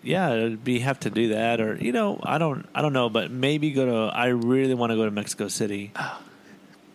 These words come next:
Speaker 1: Yeah, I know. You've been there too. <laughs>
Speaker 2: I love Mexico City.
Speaker 1: Yeah, I would like to go to Mexico City. I,
Speaker 2: And we
Speaker 1: I
Speaker 2: should
Speaker 1: think
Speaker 2: go.
Speaker 1: I would, I would really love to go to Mexico City and
Speaker 2: My
Speaker 1: go see
Speaker 2: cousins and, uh, my uncle has been bugging me. Let's go, go to the rancho. You know, it's
Speaker 1: Yeah.
Speaker 2: right outside Mexico City.
Speaker 1: Yeah.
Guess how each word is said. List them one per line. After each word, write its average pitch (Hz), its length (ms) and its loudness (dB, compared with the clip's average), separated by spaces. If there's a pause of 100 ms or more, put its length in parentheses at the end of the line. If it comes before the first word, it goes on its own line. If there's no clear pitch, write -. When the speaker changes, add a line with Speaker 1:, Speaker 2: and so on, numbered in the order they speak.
(500)
Speaker 1:
Yeah, 101 160 0
I 90 60 -4
know. 92 160 -4
You've 98 200 -4
been 98 120 -2
there 98 100 -2
too. 90 300 -6
<laughs> - 1400 -10
Speaker 2:
I - 60 -4
love 110 240 0
Mexico 95 340 -2
City. 90 200 -4
Speaker 1:
Yeah, 95 220 0
I 104 40 2
would 123 160 2
like 113 160 0
to - 80 -4
go 113 80 2
to 104 80 0
Mexico 98 300 -2
City. 101 420 -2
I, 143 140 2
Speaker 2:
And 233 80 0
we - 60 2
Speaker 1:
I - 40 2
Speaker 2:
should 302 140 0
Speaker 1:
think 131 40 2
Speaker 2:
go. 104 140 0 (300)
Speaker 1:
I 143 180 0
would, 196 260 0
I 120 100 0
would 139 160 2
really 120 220 2
love 113 180 0
to 110 60 0
go 107 60 0
to 101 60 -2
Mexico 95 340 -6
City 98 340 -4
and - 60 -4
Speaker 2:
My - 60 0
Speaker 1:
go 131 100 2
see 139 80 2
Speaker 2:
cousins 143 380 0
and, 107 160 4
uh, 104 80 2
my 101 260 2
uncle 95 520 -2 (180)
has 92 160 -2
been 90 220 -4 (100)
bugging 123 280 0
me. 101 120 0
Let's 92 180 -6
go, 113 260 -2
go 104 220 -4
to - 140 -4
the 107 140 0
rancho. 107 420 0
You - 120 -10
know, 165 80 0
it's 143 120 -2
Speaker 1:
Yeah. 139 60 2
Speaker 2:
right 120 180 2
outside 101 320 0
Mexico 98 260 -2
City. 101 300 0
Speaker 1:
Yeah. 143 260 0